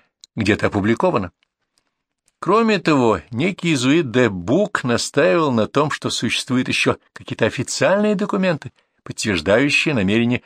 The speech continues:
Александра Первого и хранятся они в Министерстве иностранных дел в Париже.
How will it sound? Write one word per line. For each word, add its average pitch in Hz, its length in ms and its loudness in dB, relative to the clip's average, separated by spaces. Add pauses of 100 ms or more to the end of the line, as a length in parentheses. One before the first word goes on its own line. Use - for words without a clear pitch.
(120)
Александра 98 500 0
Первого 113 460 2 (360)
и 120 80 -2
хранятся 110 600 0
они 110 100 2
в - 20 0
Министерстве 104 680 -2 (200)
иностранных 113 600 2
дел 110 200 0
в - 80 -8
Париже. 151 380 -6